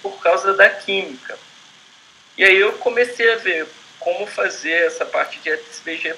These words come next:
pra web, como integrar melhor isso. E aí eu comecei a ler alguns artigos,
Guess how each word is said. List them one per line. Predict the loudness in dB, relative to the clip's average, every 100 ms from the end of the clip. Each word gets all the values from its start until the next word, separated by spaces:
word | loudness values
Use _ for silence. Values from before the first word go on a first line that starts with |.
| -4
pra | 0
web, | 2 6 6 6 0 -14 -20 -20 -14
como | -8 -6 -4 -6
integrar | -4 -6 0 2 2
melhor | 2 0 2 2 0
isso. | -2 -6 -10 -16 -18 -20 -20 -20 -20 -20 _ -12
E | -6 -4 0 4
aí | 6
eu | 6
comecei | 4 -2 0 2
a |
ler | 4 4
alguns | 4 0 -2
artigos, | -2 -2 -6 -10